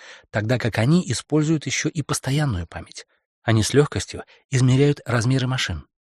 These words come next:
Аутисты поднимают голову и тут же снова погружаются в научные расчёты.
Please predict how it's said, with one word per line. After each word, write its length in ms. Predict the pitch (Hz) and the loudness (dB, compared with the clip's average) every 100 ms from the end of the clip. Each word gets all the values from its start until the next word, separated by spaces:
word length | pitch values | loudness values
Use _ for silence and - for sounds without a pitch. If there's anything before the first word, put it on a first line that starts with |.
| _ _ _ - | _ _ _ 0
Аутисты 540 | 110 101 147 - 147 | 0 2 -4 -2 -4
поднимают 560 | - 117 117 110 104 92 | -2 2 4 4 4 4
голову 400 | 113 127 139 135 _ _ _ _ | 4 6 4 0 _ _ _ _
и 120 | - 113 | -6 -2
тут 240 | 170 160 | 0 2
же 120 | 151 | 0
снова 400 | 139 120 143 151 | 0 0 2 2
погружаются 800 | 139 110 113 98 120 117 - 127 | 0 0 2 4 2 0 -4 -2
в 60 | 110 | 0
научные 420 | 101 98 98 98 | 0 -2 -4 -4
расчёты. 460 | 90 - - - | -4 -6 -8 -14